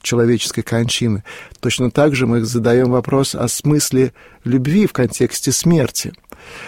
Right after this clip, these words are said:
А, наша любовь не может, не должна закончиться и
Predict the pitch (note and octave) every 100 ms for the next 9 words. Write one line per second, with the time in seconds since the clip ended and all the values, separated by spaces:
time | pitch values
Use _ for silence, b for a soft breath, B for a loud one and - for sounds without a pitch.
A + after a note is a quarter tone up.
0 | B B B - A#2+ A#2 A2+ - _ C3+
1 | D3 D3 C3+ B2+ A#2+ F3 A3+ - _ b
2 | b C3+ C#3+ D#3+ F#3 F#3+ G#2+ - A#2+ A#2
3 | B2+ C3 C#3+ F3+ C#3+ C#3+ - D#3 D3+ -
4 | - A#2 A2+ A#2+ A#2+ A#2